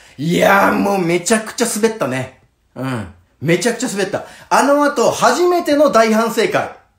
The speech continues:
ラインライブ後の大反省会やりましたから。もうびっくりするぐらいね、二人で反省して、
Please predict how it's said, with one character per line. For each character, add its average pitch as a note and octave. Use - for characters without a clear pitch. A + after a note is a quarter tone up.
ラ E3
イ F#3
ン G#3
ラ G#3
イ F#3+
ブ F3+
後 F#3
の A2+
大 G#3+
反 A3
省 G#3+
会 C#3+
や B2
り C3+
ま C#3+
し -
た B2+
か G#2
ら。 E2+
も C3
う -
び D#3+
っ -
く A#3+
り A#3+
す A#3
る A#3
ぐ A#3
ら F3+
い D3
ね、 D3
二 -
人 E3
で C#3+
反 C#3+
省 C#3+
し -
て、 C3